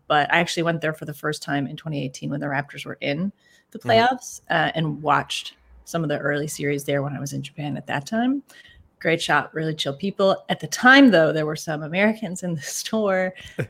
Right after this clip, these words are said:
Speaker 1: and I was trying on a T-shirt, and it, uh, a, a, a kind of loud, uh, American Bostonian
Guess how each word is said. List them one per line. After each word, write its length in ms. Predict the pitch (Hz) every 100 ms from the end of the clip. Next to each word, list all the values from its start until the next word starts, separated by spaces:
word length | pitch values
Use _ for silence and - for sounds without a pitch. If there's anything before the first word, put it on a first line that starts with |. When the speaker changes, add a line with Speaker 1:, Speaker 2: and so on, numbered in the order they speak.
| 160 156 151
Speaker 1:
and 120 | 156
I 60 | 165
was 160 | 175
trying 420 | - - 185 190 185
on 200 | 175 165
a 80 |
T-shirt, 580 | 160 175 165 165 160 156 _ _ _ _ _ _ _ -
and 140 | 196
it, 160 | 165 - _
uh, 260 | 175 165 151 - -
a, 100 | 170
a, 500 | 151 - 165 156 156 - - - - - - 170
a 320 | 156 - 165 -
kind 200 | 196 202
of 120 | 196
loud, 440 | 190 175 170 170 - _ _ _ _ 160
uh, 40 |
American 840 | 165 160 165 165 - 165 160 160 160
Bostonian 920 | 165 160 - 160 160 151 151 160